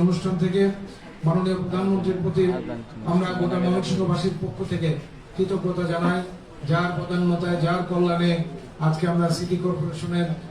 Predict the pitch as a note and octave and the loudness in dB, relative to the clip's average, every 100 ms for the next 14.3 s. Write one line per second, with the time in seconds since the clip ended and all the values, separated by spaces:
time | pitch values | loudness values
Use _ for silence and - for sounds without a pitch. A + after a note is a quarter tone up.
0 | - - F#3 G3+ G3 F3 E3 F#3+ F3+ D3 | -16 -8 -4 2 4 6 4 2 0 -2
1 | - - - - D#3+ D#3+ E3 D#3+ - D#3 | -6 -14 -10 4 6 6 4 0 2 2
2 | D3+ C#3+ - - - - F#3+ F3 D3+ D3 | 2 0 -10 -16 -14 -8 -2 -2 -2 -8
3 | D3 D3 B2+ G#2+ - - - - - - | -6 -6 -6 -8 -16 -20 -20 -20 -20 -20
4 | - - D#3+ D#3 - - - F#3+ F#3 - | -20 -20 -18 -18 -18 -12 0 2 2 -2
5 | F#3 F#3 G3+ G3 G3 G3 G3 G#3 - - | -2 0 2 4 4 4 4 0 -8 -14
6 | - - - D3+ D#3+ F#3+ G3 G3 G3 - | -16 -18 -4 0 2 2 0 0 -2 -4
7 | E3 F3+ F#3 F3 F#3+ G3 - - - - | 2 4 4 2 0 -2 -6 -14 -18 -18
8 | - - G3+ G#3 - D#3 F#3+ F#3 F#3 F#3 | -16 -8 -6 -2 -2 -2 0 2 2 2
9 | - G3 G3 D3+ C3 A#2+ A2+ - - - | 4 2 0 -6 -10 -14 -16 -16 -16 -16
10 | - D#3+ F3+ F#3 E3+ - F#3 F#3 F#3+ G3+ | 0 2 4 2 0 -2 0 2 0 -2
11 | - - E3+ F3+ F3+ D#3+ D#3+ F#3 F3+ - | -8 -2 2 2 2 2 2 2 0 -4
12 | E3+ D#3+ G3 F#3 F3+ F#3+ G3 G3 - - | -4 -2 0 0 -2 2 2 2 -4 -14
13 | - - C#3+ F3 F#3+ E3+ - F#3 F3 - | -16 -4 2 4 4 2 2 0 0 -2
14 | - G3 D#3 | -4 -4 -2